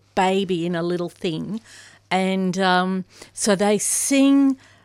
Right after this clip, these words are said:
in a way that is the story of the landscape, the animals, the ice crashing, those noises. And they use each other, it's two people do it together, and they use each other as a boombox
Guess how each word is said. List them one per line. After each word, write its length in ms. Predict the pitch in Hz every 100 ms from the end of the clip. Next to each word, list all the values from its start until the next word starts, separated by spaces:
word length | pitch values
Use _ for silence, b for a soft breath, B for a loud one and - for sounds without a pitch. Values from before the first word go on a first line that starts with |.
| b _ -
in 160 | 226
a 80 | 214
way 600 | 196 185 202 202 202 196
that 300 | 185 196 175 -
is 360 | 190 190 -
the 120 | -
story 720 | - - - 220 214 202 190 185
of 180 | 180
the 100 | - 170
landscape, 880 | 180 180 190 180 - 190 165 165
the 200 | 170 -
animals, 640 | 185 180 190 185 180 175 -
the 120 | 185 -
ice 300 | 170 170 -
crashing, 720 | - - 165 160 - 165 160 160
those 280 | 196 185 -
noises. 540 | 180 175 175 156 - B B B B
And 140 | 220 214
they 100 | 202
use 380 | 214 254 269
each 240 | 240 - 214
other, 260 | 196 175
it's 180 | 160 -
two 200 | - 233
people 280 | 226 226 233
do 160 | 202 180
it 100 | -
together, 440 | 190 165 151 160 B B B B -
and 120 | 208
they 80 | 202
use 300 | 226 254 277
each 160 | -
other 240 | 214 196 190
as 140 | -
a 40 |
boombox 840 | 165 196 208 233 339 - - -